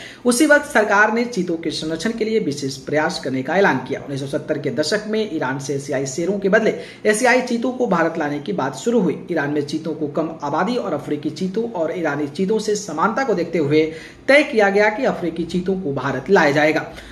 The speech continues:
दो हज़ार नौ में देश में चीतों की लाने की कोशिशें नए सिरे से शुरू हुई। इसके बाद अफ्रीकन चीता introduction project in India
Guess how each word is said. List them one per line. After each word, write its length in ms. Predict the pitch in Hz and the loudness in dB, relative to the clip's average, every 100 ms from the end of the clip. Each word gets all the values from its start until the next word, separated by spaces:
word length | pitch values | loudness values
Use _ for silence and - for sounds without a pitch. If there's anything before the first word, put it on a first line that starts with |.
| - | 2
दो 80 | 208 | 6
हज़ार 220 | 254 269 | 8 8
नौ 140 | 277 320 | 6 4
में 160 | 330 | 4
देश 260 | 240 247 240 | 4 4 4
में 120 | 269 | -2
चीतों 340 | - 190 190 185 | 0 0 0 2
की 100 | 185 | 2
लाने 220 | 156 156 | 2 0
की 140 | 147 | -4
कोशिशें 460 | 135 151 175 160 190 | -2 -2 -2 -4 -2
नए 200 | 143 135 | -2 -2
सिरे 260 | - 127 | -4 -6
से 140 | 127 196 | -4 -4
शुरू 220 | 247 262 | 0 0
हुई। 220 | 165 - 165 | 0 -2 -6
इसके 240 | - 151 | -6 -4
बाद 300 | 160 156 - | 0 -2 -2
अफ्रीकन 360 | - - 147 156 | -8 -6 -4 -4
चीता 460 | 151 233 - - - | -2 -2 -2 -8 -10
introduction 500 | 151 143 156 - 160 | -6 -2 -2 -2 -6
project 440 | 147 165 196 202 | -4 2 4 2
in 180 | - 143 | -2 -6
India 320 | 156 190 185 | 0 4 4